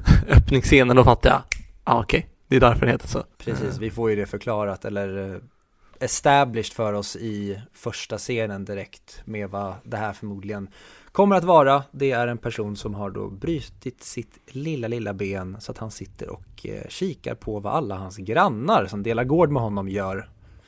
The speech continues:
Speaker 2: under den här väldigt varma perioden där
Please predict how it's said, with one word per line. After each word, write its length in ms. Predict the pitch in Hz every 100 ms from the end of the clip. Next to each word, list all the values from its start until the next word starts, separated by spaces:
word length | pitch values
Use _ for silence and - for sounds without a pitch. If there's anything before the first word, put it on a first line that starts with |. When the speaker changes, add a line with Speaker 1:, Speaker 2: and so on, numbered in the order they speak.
| _ _ _ _ _ _ _
Speaker 2:
under 140 | 110 104
den 80 | 98
här 80 | 95
väldigt 320 | 120 101 98
varma 480 | 107 117 101 101 101
perioden 760 | 113 107 135 180 147 104 98
där 280 | 101 98 95